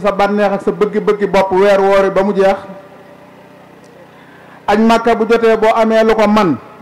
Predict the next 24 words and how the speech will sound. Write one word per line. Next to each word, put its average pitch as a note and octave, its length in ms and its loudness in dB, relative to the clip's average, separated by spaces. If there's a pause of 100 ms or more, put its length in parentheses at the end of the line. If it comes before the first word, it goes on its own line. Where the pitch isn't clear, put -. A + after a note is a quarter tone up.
da F#3 80 0
nga G3 80 -4
koy G#3+ 160 2
def. G#3+ 160 2 (1400)
Bu G#3+ 80 0
sa B3 160 0
alal A3 300 2
matee A3+ 360 2
lu G#3+ 140 2
mat A3 160 2
a A3+ 160 -2
génne G#3+ 320 2
asaka G3 340 0
da G3 120 0
nga F#3 60 -2
koy F#3 180 2
def. E3 120 -2
Loolu G#3 300 0
suñ A3 140 -2
borom G#3+ 260 -2
da G#3+ 80 -4
koo G#3+ 160 -2
farataal F#3+ 460 0
ci G3 60 -14